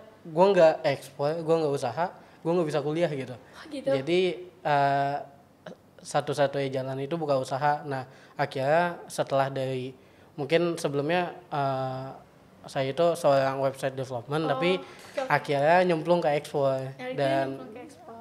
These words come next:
Speaker 1: ya, akhirnya sampai sekarang ekspor. Jadi ekspor itu bisa dibilang sebagai mata pencarian lah sekarang.
Speaker 2: Mata pencarian. Ih,
Speaker 1: Hmm.
Speaker 2: keren banget nih. Tapi kalau nggak salah tadi aku dengar, eh, jurusannya itu berbeda banget sama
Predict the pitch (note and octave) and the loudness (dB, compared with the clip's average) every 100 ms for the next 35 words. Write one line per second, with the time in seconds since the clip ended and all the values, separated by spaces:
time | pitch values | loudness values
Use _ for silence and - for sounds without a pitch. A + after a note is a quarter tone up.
0 | - D3+ C#3 C#3 C#3 D3 D#3+ D3+ C#3+ C3+ | -12 -6 -4 -2 0 2 2 -2 -2 -2
1 | C#3+ D3 D3 - C#3+ C3 C3+ - - - | 0 -4 -8 -6 -4 -4 -6 -18 -20 -8
2 | C3+ D3 E3+ E3+ D3+ D#3 C#3+ C#3 F#3+ F3+ | -4 0 2 2 0 -2 -2 2 4 2
3 | - - C#3+ C#3 C#3+ C#3 D#3+ F3+ F3+ - | -2 -10 -8 -4 -2 0 0 0 -2 -12
4 | - - C#3+ C#3+ C#3 C#3+ C#3+ C#3+ C#3+ D3 | -16 -12 -6 -2 -2 -2 -4 -4 -4 -4
5 | D3 C#3+ D3 D3+ C#3 A#2 C3 B2+ B2+ - | -2 0 2 0 -2 -6 -8 -8 -12 -16
6 | C4 B3+ C4 B3+ B3+ B3 A#3+ A#3+ A3+ A3 | -16 -14 -14 -16 -16 -16 -16 -16 -20 -20
7 | D3 A#2+ A2+ A#3+ A#3 A#3 A#3 A#3 B3 B3 | -20 -20 -18 -18 -16 -16 -16 -16 -16 -16
8 | B3 B3 - - - - - - G#4 G#4+ | -16 -16 -18 -20 -20 -20 -10 0 0 0
9 | - - - - D#4 D4 C#4+ D4+ F4 G4 | -8 -20 -20 -6 -2 0 0 -2 -2 0
10 | F#4+ F#4 D#4 C4+ C4 B3+ D4 F4+ G4 F#4+ | -2 -2 -8 -6 -6 -6 -4 -4 -4 -8
11 | - C4+ C4+ C4 C4 C4+ D4 C4+ C4 C4+ | -10 -6 -4 -4 -6 -8 -8 -8 -8 -10
12 | F#4+ E4+ D#4+ C#4 C#4 B3 B3 A#3 B3 E4+ | -8 -6 -4 -4 -4 -6 -8 -10 -12 -14
13 | E4+ C#4+ | -12 -12